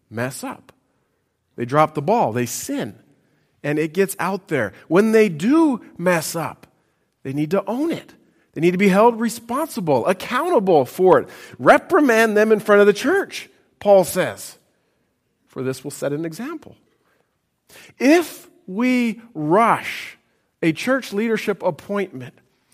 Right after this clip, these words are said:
overlooking certain red flags, maybe because, well, as he warned against favoritism, maybe because that's our favorite candidate. We really like them.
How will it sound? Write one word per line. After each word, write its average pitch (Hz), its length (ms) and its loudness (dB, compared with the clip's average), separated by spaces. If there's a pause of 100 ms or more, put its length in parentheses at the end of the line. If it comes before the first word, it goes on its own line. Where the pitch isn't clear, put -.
(180)
overlooking 262 540 6
certain 226 340 0
red 196 240 2
flags, 147 540 2
maybe 226 300 4
because, 190 580 8 (400)
well, 110 340 -2
as 120 200 -4
he 135 100 -4
warned 143 260 0
against 123 460 -4
favoritism, 147 600 -6
maybe 175 200 -2
because 156 320 -2
that's 143 160 -2
our 135 80 -4
favorite 110 400 -8
candidate. 233 420 -12 (240)
We 165 100 4
really 202 220 4
like 208 300 0
them. 101 180 -8